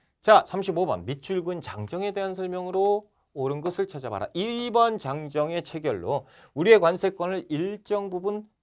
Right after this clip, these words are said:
회복했다고 하네. 어? 관세? 관세. 그렇지만 이 장정으로 일본의 최국 대우,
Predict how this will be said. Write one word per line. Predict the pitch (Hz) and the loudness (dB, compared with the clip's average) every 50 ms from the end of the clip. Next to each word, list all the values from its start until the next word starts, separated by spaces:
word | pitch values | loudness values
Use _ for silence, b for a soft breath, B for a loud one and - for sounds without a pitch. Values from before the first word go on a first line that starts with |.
| _ | _
회복했다고 | - 110 107 104 - 107 - - 113 127 185 | -16 -14 -14 -12 -12 -12 -10 -6 -2 4 4
하네. | 190 175 127 - - | 6 6 4 2 4
어? | - - 247 262 240 - - _ _ _ _ _ _ | 8 10 10 10 10 4 -6 _ _ _ _ _ _
관세? | _ - 104 104 98 - - - 202 240 _ _ - - - - _ _ _ _ _ _ - - - _ _ _ _ | _ -18 -16 -16 -16 -14 -8 -8 -8 -8 _ _ -18 -16 -16 -18 _ _ _ _ _ _ -18 -18 -18 _ _ _ _
관세. | - 90 87 82 - - 95 90 76 69 110 180 233 254 254 b b b b | -20 -20 -20 -18 -14 -10 -8 -8 -4 0 0 0 0 0 -4 b b b b
그렇지만 | - 208 247 247 - 254 226 175 | 2 2 2 4 4 2 4 2
이 | 214 185 | 2 -2
장정으로 | - 135 160 214 233 226 254 247 220 190 170 | -4 -4 -4 -2 4 6 6 6 6 4 2
일본의 | 135 147 214 262 294 302 294 294 262 190 143 | 2 2 2 4 4 4 4 4 4 4 2
최국 | - - - - 247 269 285 294 254 262 233 | -2 -4 -6 -2 -2 -2 0 0 -2 -4 -2
대우, | - 226 196 | 2 2 2